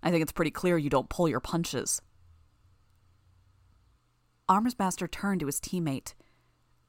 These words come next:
"Perhaps a less lethal weapon would be more appropriate." Miss Militia's eyebrows knit together in concern. "Sir?" "Now."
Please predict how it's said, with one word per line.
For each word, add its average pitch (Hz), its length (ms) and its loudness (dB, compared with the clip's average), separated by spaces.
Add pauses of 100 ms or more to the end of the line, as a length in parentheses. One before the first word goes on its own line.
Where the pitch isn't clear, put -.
(360)
"Perhaps 160 400 2
a 156 40 0
less 143 220 2
lethal 156 320 0
weapon 147 300 2
would 135 100 0
be 135 80 0
more 139 180 2
appropriate." 131 640 -4 (960)
Miss 160 180 -2
Militia's 165 320 -2
eyebrows 151 460 0
knit 151 120 -4
together 165 380 -2
in 131 60 -4
concern. 143 560 -2 (1400)
"Sir?" 165 460 0 (1080)
"Now." 147 480 4